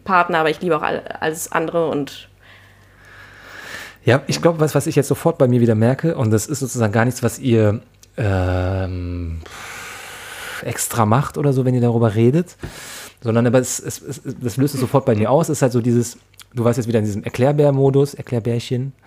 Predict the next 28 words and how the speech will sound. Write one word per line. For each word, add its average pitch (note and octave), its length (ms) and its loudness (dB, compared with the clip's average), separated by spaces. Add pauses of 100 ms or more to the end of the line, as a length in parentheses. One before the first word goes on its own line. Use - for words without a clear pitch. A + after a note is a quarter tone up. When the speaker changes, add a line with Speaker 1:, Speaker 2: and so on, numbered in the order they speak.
(480)
Speaker 2:
Und, A2 440 4
Speaker 1:
<laughs> - 60 -20
Speaker 2:
ähm, G2 720 2 (560)
dann A2+ 100 0
kommt E3 220 2
es D3 80 -4
natürlich, F3+ 680 2 (280)
w-, C3+ 60 -8 (380)
weil A#2+ 220 2
es A#2+ 100 2
ja C#3 60 0
impliziert C3+ 520 0
so, D3 160 4
"Hey, A#2+ 640 4
ihr C#3 120 2
habt B2 100 -2
das A#2 100 -6
noch A#2 60 -2
nicht A2 120 -4
gemacht, C3+ 600 -2 (140)
aber A2+ 160 0
eigentlich A2 200 -2
kann G#2 100 -6
man's G2 120 -8
lernen, B2+ 460 2
wir A#2 140 2
haben's A#2 180 -2
gemacht A2 580 0